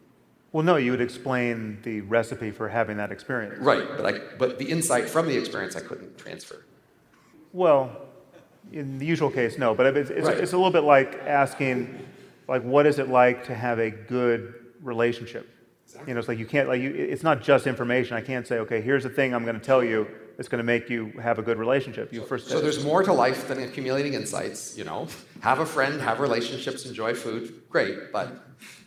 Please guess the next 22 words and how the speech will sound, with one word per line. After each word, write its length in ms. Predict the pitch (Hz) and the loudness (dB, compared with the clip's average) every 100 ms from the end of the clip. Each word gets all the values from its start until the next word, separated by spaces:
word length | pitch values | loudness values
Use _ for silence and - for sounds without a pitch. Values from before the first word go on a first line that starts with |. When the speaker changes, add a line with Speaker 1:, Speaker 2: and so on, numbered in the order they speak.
| _ | _
Speaker 2:
you 80 | 110 | -6
know, 40 | |
that's 240 | 101 123 - | -2 -2 0
different 360 | 147 147 95 | -2 -2 -6
than 320 | 101 110 110 110 | -4 -4 -6 -8
this 260 | 113 - | -8 -6
thing 220 | - 147 | -2 0
I'm 240 | 123 123 127 | 2 0 0
really 280 | 120 110 - - - _ _ _ | -2 -2 -8 -18 -20 _ _ _
attached 420 | - 127 - - | -6 -2 -2 -4
to, 80 | 123 | -6
which 220 | 104 101 | -6 -8
is 100 | 107 | -10
being 260 | 95 120 117 | -8 -8 -6
part 220 | - 107 | -4 -6
of 60 | 95 | -6
this 100 | 95 | -10
process 420 | - 90 92 - | -8 -8 -10 -16
of 80 | 87 | -18
accumulation 600 | - 85 87 85 - 107 | -20 -18 -16 -14 -14 -14
of 40 | |
insight. 360 | 113 98 95 | -10 -6 -6